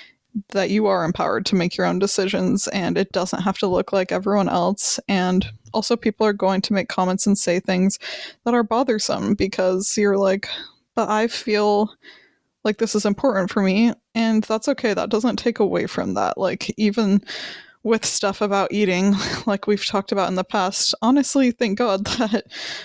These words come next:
we do have relatively stable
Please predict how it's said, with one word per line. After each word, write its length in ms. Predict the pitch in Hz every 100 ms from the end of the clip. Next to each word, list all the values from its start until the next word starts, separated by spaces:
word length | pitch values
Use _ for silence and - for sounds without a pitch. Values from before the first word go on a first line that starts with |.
| -
we 200 | 226 214
do 400 | 185 - 220 208
have 640 | 220 185 - 202 - - - _ _ _ _ _ _ _ _ _ _ - - -
relatively 920 | 208 190 196 185 180 - 196 196 185
stable 800 | - - 180 180 190 180 185